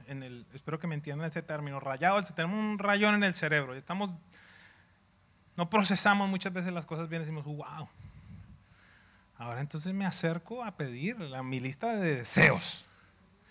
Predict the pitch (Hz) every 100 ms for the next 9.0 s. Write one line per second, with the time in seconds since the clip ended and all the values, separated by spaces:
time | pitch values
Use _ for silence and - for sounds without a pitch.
0 | - - - - _ _ - - _ _
1 | _ _ _ _ - - _ _ _ _
2 | 139 143 147 165 170 175 175 175 175 175
3 | 151 110 - - _ - - 143 139 139
4 | - 104 - - - _ _ - - _
5 | 131 131 131 131 - 147 - 143 - 143
6 | 131 143 160 147 135 120 120 117 123 123
7 | 113 117 110 110 113 - 98 - - _
8 | _ _ _ _ _ 127 131 202 175 113